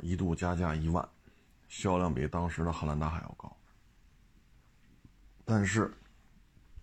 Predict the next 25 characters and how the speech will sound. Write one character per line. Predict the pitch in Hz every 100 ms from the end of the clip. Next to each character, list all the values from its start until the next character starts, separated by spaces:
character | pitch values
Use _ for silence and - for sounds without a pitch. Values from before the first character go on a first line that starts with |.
| - - - - _ - -
爱 | 98 85
信 | 107 - - _ - - _ - - _ - -
是 | - 82
丰 | - 95
田 | 82 80 87 - -
商 | - 90 87
业 | 82
帝 | 78 69
国 | 65 73
里 | 78
边 | 64 76
的 | 73 - _ - -
一 | 76
个 | 76
成 | - 62
员， | 62 - - - - - - - - - - -
那 | - 104
马 | 82 82
上 | 110 101
就 | 90
不 | 78
让 | 92 104
你 | 78
供， | - 80 - - _ _ - - - -
啊， | 69